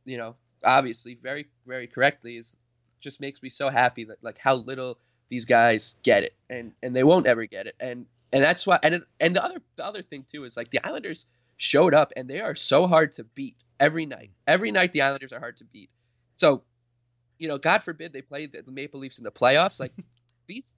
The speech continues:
these, these writers are going to be petrified because you have to beat a team that's very hard to beat four out of seven times. And, like, yeah, the Maple Leafs have the Islanders on talent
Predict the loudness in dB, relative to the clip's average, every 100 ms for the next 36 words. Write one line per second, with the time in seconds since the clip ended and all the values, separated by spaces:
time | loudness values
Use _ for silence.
0 | 0 4 4 4 2 4 4 4 4 2
1 | 2 0 -6 -10 -16 -18 -16 -16 _ _
2 | _ -4 -4 -4 -14 -18 -18 -20 _ -14
3 | -12 -12 -16 _ _ 0 0 0 -4 -14
4 | -18 -16 -16 -14 -14 0 4 6 6 4
5 | 2 -2 -12 -14 -16 _ _ _ _ _
6 | _ 0 6 8 6 4 2 0 -2 -2
7 | -2 -4 -18 -20 _ _ _ _ -2 2
8 | 4 2 _ -20 _ -12 -12 -12 -18 -16
9 | -14 -14 -10 -4 0 0 0 -8 -16 -16
10 | -2 0 0 -2